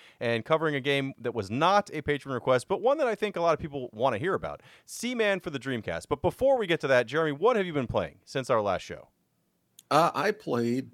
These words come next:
Speaker 2: Returnal for the P S five. Uh, that is their brand new exclusive game. Came out this week, and it's from the guys that made Resogun. It's really good. Like, this is kind of their first really big game. It's still a shooter, kind of a bullet hell thing, but it's,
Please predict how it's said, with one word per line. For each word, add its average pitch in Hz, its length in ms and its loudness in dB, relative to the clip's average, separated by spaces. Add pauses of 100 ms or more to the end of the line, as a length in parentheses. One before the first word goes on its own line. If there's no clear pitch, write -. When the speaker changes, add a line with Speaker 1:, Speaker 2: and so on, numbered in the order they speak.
Speaker 2:
Returnal 127 580 0
for 90 140 -6
the 87 80 -2
P 104 160 -4
S 110 100 -2
five. 113 400 -4 (240)
Uh, 82 120 -12
that 90 180 -2
is 87 160 -6
their 92 240 -2
brand 87 340 -4
new 95 140 -2
exclusive 95 480 -8
game. 104 480 -4
Came 95 200 -8
out 90 140 -6
this 95 160 -6
week, 113 320 -6 (560)
and 101 280 0
it's 101 180 -4
from 101 400 0
the 95 260 -2
guys 110 280 -2
that 95 120 -4
made 101 180 0
Resogun. 139 640 -2 (720)
It's 208 240 4
really 127 400 4
good. 80 320 -8 (340)
Like, 107 220 -2
this 160 200 0
is 120 100 -4
kind 131 160 0
of 107 80 2
their 110 100 4
first - 420 -2 (200)
really 107 340 2
big 92 320 -4
game. 110 460 -2 (380)
It's - 160 -2
still 170 220 0
a 101 40 -2
shooter, 143 420 -2
kind 127 200 -4
of 101 80 -2
a 95 60 -2
bullet 110 300 -2
hell 104 160 -4
thing, 117 280 -2
but 101 120 -4
it's, - 320 -6